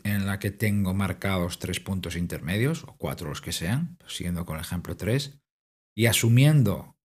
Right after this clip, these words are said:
que lo que busco es control de progresos, capacidad de anticipación y posibilidad de reacción, estas tres cosas es lo principalmente que busco, por eso hago estos puntos de control,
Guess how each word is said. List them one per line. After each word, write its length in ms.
que 120
lo 100
que 100
busco 400
es 220
control 560
de 80
progresos, 880
capacidad 520
de 60
anticipación 1000
y 360
posibilidad 640
de 80
reacción, 560
estas 280
tres 200
cosas 340
es 140
lo 220
principalmente 720
que 120
busco, 380
por 140
eso 220
hago 120
estos 220
puntos 340
de 100
control, 480